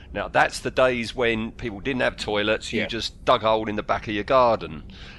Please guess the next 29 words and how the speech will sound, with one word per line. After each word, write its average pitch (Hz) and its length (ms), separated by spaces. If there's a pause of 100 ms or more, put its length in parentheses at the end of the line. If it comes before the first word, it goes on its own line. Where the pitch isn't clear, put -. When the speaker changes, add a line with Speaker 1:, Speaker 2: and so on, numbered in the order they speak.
(140)
Speaker 1:
and, 101 420
uh, 107 100
you 101 220
just - 240
dumped 110 300
everything 101 460
in 123 120
it. 78 180
And 104 140
it - 140
says, 117 520 (140)
um, 110 480
"And 120 140
the 117 60
word 139 340
was 107 180
later 127 400
applied 110 400
to - 140
the 98 80
privy 110 540
connected - 640
to 160 200
it." - 320 (160)
Speaker 2:
Ah, 147 380
right. 139 260
So 107 180
presumably 117 440
the, 101 100